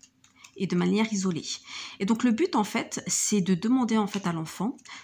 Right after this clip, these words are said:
de retrouver, en fait, à quelle lettre il s-, de quelle lettre il s'agit, de retrouver, euh, toutes les lettres. Par exemple, là, euh, on s'arrête à He, donc là, c'est du Ro. Donc, je vais essayer d'en trouver un. Par exemple, on a le He ici. Ça, c'est le He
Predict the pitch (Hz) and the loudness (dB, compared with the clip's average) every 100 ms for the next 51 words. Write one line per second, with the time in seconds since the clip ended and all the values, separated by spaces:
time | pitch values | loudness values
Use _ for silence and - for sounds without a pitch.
0 | - 180 196 262 - 226 214 262 - 254 | -4 2 2 2 0 0 2 2 2 -2
1 | 196 - 190 202 220 - - 185 - - | -4 0 0 0 -2 -8 -2 -2 -2 -4
2 | 185 190 196 226 208 - 196 175 160 - | -4 -2 -2 -2 -6 -4 -2 -2 -2 -4
3 | 170 180 175 - 175 165 208 226 185 180 | -4 -4 -6 -6 -4 0 0 2 -2 -4
4 | 196 185 151 - - - - - - - | -4 -4 -4 -8 -16 -18 -18 -16 -18 -8
5 | 185 175 175 180 175 - 170 175 - - | -4 -2 -2 -2 -4 -6 -6 -4 -4 -8
6 | _ - 165 170 - 170 - 170 170 - | _ -10 -10 -10 -10 -10 -8 -8 -10 -12
7 | 170 165 - - 226 262 - - - _ | -12 -12 -12 -8 -8 -8 -14 -20 -20 _
8 | - - - - 160 156 - - - _ | -12 -10 -10 -10 -10 -14 -16 -20 -20 _
9 | _ _ _ _ _ - - 151 - - | _ _ _ _ _ -20 -12 -12 -12 -18
10 | - 254 226 - - - - - - - | -18 -16 -16 -14 -14 -16 -18 -20 -18 -16
11 | - - - - 180 - 254 302 - 190 | -16 -16 -16 -10 -10 -6 -6 -6 -6 -4
12 | 190 277 269 220 240 214 190 - 185 - | -2 -2 2 2 4 0 -2 -4 -4 -6
13 | 185 - 160 - - 226 233 170 156 - | -6 -4 -4 -6 -6 -6 -2 -4 -4 -4
14 | 214 | -4